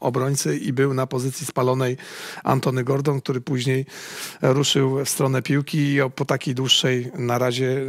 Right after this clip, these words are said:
uznano, że należy się rzut karny, bo Gordon w tej akcji był faulowany w polu karnym. Ja też uważam, że takie niedostatki techniczne albo błędy obrońców powinny być, e, karane, bo jednak ludzie chodzą na stadiony po to, by oglądać bramki. Musimy promować ten futbol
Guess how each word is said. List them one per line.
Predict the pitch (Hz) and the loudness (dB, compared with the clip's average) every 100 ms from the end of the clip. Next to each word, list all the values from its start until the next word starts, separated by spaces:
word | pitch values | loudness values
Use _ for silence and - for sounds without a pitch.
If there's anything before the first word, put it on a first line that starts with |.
| 131 | -6
uznano, | - 123 123 123 123 | -4 -2 0 0 0
że | 120 120 | 0 -2
należy | 117 120 117 | 0 -2 -2
się | 113 123 | -2 -2
rzut | 113 113 | -2 -4
karny, | - 120 131 | -4 -2 0
bo | 120 120 | 0 0
Gordon | 120 117 120 | -2 -4 -4
w | |
tej | - 117 | -2 -2
akcji | 110 127 | -2 -4
był | 113 | -4
faulowany | - 117 117 113 110 113 - - - | -2 -2 0 -2 -4 -8 -14 -16 -16
w | |
polu | - 120 | -2 0
karnym. | 110 127 135 | 0 0 2
Ja | 135 | 2
też | 143 - | 0 -2
uważam, | 135 135 131 127 | 0 0 0 -2
że | 120 123 | -2 -2
takie | 127 - 131 | -2 -2 -2
niedostatki | 127 127 - 131 - 117 | 0 0 0 -2 -4 -4
techniczne | 127 160 131 131 | -2 -2 -2 -2
albo | 117 117 | -2 -2
błędy | 117 120 117 117 113 - - - - | 0 0 0 -2 -2 -12 -16 -16 -4
obrońców | 131 131 131 123 | 0 0 0 -2
powinny | - 123 123 120 | -2 -2 -2 -2
być, | 120 - 135 | 0 0 0
e, | 123 113 | 0 -2
karane, | 131 123 123 139 | 0 0 2 0
bo | 131 131 | 0 0
jednak | 127 127 123 - | 0 0 -2 -2
ludzie | 131 127 | -2 -2
chodzą | 135 127 | -2 -2
na | 127 | -2
stadiony | - 123 127 131 | -2 -2 0 -2
po | 123 127 | -4 -4
to, | 127 | -2
by | 131 | -2
oglądać | 120 123 120 117 107 - | -2 -2 -2 -2 -2 -4
bramki. | 110 120 143 139 139 | -4 -2 -2 -2 -4
Musimy | 127 143 135 | -4 -4 -4
promować | 147 160 120 131 - | 2 2 2 -2 -2
ten | 135 | -4
futbol | 135 123 131 | -4 -2 -2